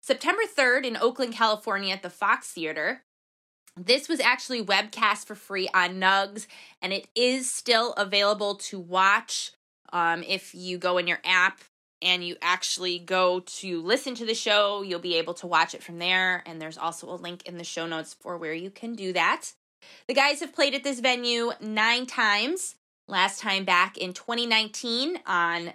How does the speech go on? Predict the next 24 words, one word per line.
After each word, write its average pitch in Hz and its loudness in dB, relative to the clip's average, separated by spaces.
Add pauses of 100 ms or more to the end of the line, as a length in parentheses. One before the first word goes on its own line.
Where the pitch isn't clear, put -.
(140)
March 165 -4
first. - -8 (1300)
We 254 -2
get 277 4
things 277 -2
started 240 2
with 226 0
a 208 0
twenty-two 285 -2
minute 202 0
Mantis, 190 -2 (160)
which 180 -2 (800)
when 185 -2
things 208 -2
kick 196 0
off 185 2
like 196 0
that, 311 2 (100)
we 233 -4
know 202 2
we're 185 2
in 180 -2
for 180 2
it. 269 0